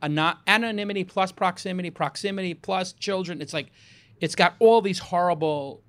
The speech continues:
connotations with it. It's very scary, but yours isn't. And I thought that was, like, really interesting to me. It was the most interesting part of it, is that I could open up this app, and if there were,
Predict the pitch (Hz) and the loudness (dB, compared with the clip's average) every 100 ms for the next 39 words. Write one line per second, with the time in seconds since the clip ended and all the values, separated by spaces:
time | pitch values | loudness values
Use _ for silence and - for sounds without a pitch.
0 | _ - 165 151 160 147 180 175 180 185 | _ -6 -4 -2 -4 -4 -6 -8 -8 -6
1 | 208 202 - - 117 135 190 - 180 165 | -4 -4 -8 -20 -10 -8 -6 -4 -4 -2
2 | 156 _ _ - _ 190 240 254 233 180 | -6 _ _ -20 _ -6 -4 -6 -6 -8
3 | 127 - _ _ _ _ _ _ 185 180 | -12 -14 _ _ _ _ _ _ -6 -2
4 | 185 226 240 220 190 185 175 156 185 190 | 0 -2 -2 -4 -4 -6 -8 -6 -6 -6
5 | 175 _ 185 156 160 - 147 135 151 143 | -8 _ -4 -4 -6 -10 -10 -10 -10 -8
6 | 143 123 123 117 170 185 190 214 196 180 | -8 -8 -12 -12 -10 -10 -10 -12 -10 -12
7 | 156 180 165 135 127 143 135 - _ - | -8 -6 -6 -8 -8 -6 -8 -10 _ -20
8 | _ 165 185 202 226 226 175 208 196 170 | _ -4 -2 -2 -2 -4 -4 -2 2 2
9 | 170 156 156 139 - 160 160 156 151 147 | 0 -6 -6 -6 -4 -2 0 0 0 0
10 | 147 | -2